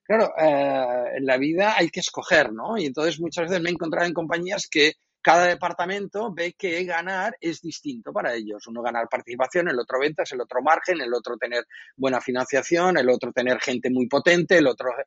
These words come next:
Entonces, eh, es muy importante unificar. Para conseguir que un equipo haga que una compañía vaya en una dirección adecuada y llegando a un norte, pues, oye, quiero ir a Nueva York, o quiero ir a Moscú, o quiero ir a Londres,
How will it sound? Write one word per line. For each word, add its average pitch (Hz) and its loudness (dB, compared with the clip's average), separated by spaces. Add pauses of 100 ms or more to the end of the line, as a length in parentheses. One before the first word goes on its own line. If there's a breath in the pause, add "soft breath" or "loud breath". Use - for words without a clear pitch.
(340 soft breath)
Entonces, 147 0
eh, 151 4 (240)
es 135 -6
muy 170 0
importante 185 -4
unificar. 143 -2 (460 soft breath)
Para 127 0
conseguir 135 0
que 220 0
un 208 4
equipo 147 0
haga 143 4
que - -4
una 151 0
compañía 160 -2
vaya 151 0
en 127 -4
una 127 -6
dirección 139 -2
adecuada 156 2
y 123 0
llegando 127 -2
a 151 2
un 143 -4
norte, 151 -4
pues, 104 -16
oye, 139 2
quiero 156 4
ir 165 6
a 139 2
Nueva 127 -2
York, 160 4
o - -20
quiero 135 -2
ir 160 4
a 147 4
Moscú, 151 4
o 123 2
quiero 143 0
ir 143 2
a 117 2
Londres, 190 2